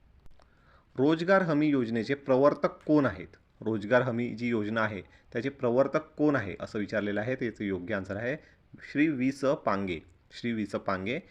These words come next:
हे रोजगार हमी योजनेचे प्रवर्तक आहे मित्रांनो. ठीक आहे, पुढचा प्रश्न बघूया. भारताचे पहिले उपपंतप्रधान कोण होते? भारताचे, आपल्या भारत देशात जेव्हा भारत देश स्वतंत्र झाला आणि स्वातंत्र्यानंतर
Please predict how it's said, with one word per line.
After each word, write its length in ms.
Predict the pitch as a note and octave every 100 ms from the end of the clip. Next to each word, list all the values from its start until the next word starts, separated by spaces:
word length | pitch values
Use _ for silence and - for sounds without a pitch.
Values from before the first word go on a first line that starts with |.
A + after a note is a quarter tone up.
| _ _
हे 40 | B2
रोजगार 520 | G#2 A2+ A#2 B2 D3+
हमी 160 | G#2 A2
योजनेचे 400 | G#2 G2 F#2+ D#3+
प्रवर्तक 720 | G3+ - - G#2 G2 F#2 B2 -
आहे 200 | E2+ G2
मित्रांनो. 420 | F2+ F2+ E2+ D#2 - _ _ _ _ -
ठीक 180 | -
आहे, 80 | E3+ F#3 _
पुढचा 200 | - G2+
प्रश्न 240 | G#2 - G2+
बघूया. 320 | F#2+ G#2 C3+ - _ _ _ _ _ _ _ _ _ _ _ _ - - _ _ _ _ _ _ _ _ _ _ _ _ _
भारताचे 520 | A#2 A#2+ C3+ E3 D#3+ F3+
पहिले 680 | - - C#3+ C#3+ E3 F3 F#3 -
उपपंतप्रधान 1000 | C3 - D3 D3 C3 A#2+ C3+ A2+ A#2 C3
कोण 380 | C#3 - D#3 D#3+
होते? 400 | A#2+ - F2 D#2+ -
भारताचे, 600 | G#2+ G2+ G#2+ A2 G2+ A#2+
आपल्या 280 | A#2+ A2+
भारत 220 | G#2 G#2 G#2+
देशात 320 | G2+ F#2+ A2+
जेव्हा 440 | B2+ A2 G#2+ A2+ A#2 - _ -
भारत 180 | A2 G2+
देश 240 | G2 A2+
स्वतंत्र 420 | - G#2 B2+ B2+
झाला 280 | A2+ G#2+ F#2+ -
आणि 140 | G2+ G2
स्वातंत्र्यानंतर 720 | G2+ G2 A2+ A#2 A2+ G#2 C3